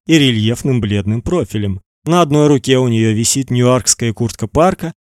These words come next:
на другой повисла её низкорослая толстуха-мать по имени Грейс.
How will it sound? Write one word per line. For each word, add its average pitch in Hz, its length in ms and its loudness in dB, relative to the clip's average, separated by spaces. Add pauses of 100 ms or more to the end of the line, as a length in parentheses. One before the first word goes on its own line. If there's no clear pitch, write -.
(140)
на 175 160 4
другой 151 400 2
повисла 127 520 0
её 117 320 0
низкорослая 117 760 -2
толстуха-мать 113 960 -4
по 131 120 4
имени 113 360 2
Грейс. 113 520 -2